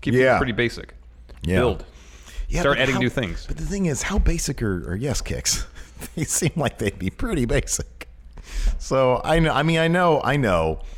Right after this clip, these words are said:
Speaker 2: but at the same time, you know, if, I don't know if, if this was, if this was anybody else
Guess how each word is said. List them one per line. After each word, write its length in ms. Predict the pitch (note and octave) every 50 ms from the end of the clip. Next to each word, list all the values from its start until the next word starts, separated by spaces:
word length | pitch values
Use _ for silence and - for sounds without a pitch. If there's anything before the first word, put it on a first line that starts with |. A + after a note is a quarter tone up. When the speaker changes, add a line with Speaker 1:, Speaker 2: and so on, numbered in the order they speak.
| - - - - - - - - - - -
Speaker 2:
but 240 | F#2+ F#2+ B2 B2 B2+
at 80 | A#2
the 100 | A#2+ A#2
same 320 | - - C3 C3 B2 A#2 G#2+
time, 380 | - C#3+ C#3 B2+ A2+ G2+ F#2+
you 100 | F#2 F2+
know, 300 | F2+ E2+ E2 E2 E2 D#2+
if, 420 | - F2 F2 E2 - - - - - - - - - - - - - - - - - - - - - - - - - - -
I 100 | F2 F#2+
don't 140 | G2 G#2
know 220 | A2 A2 G#2+ F2+ E2
if, 120 | D2 D#2
if 180 | G2 E2 E2 D#2
this 160 | F#2 - -
was, 240 | - F#2 F2+ E2 F2
if 100 | F#2 E2
this 180 | - F#2+ D#2+ D#2+
was 160 | F2+ D#2+ D#2+
anybody 480 | E2+ E2+ F2+ F2+ E2 F2+ E2+ E2+ D#2+ D#2+
else 520 | F#2 F#2 F2 D#2 - - - - -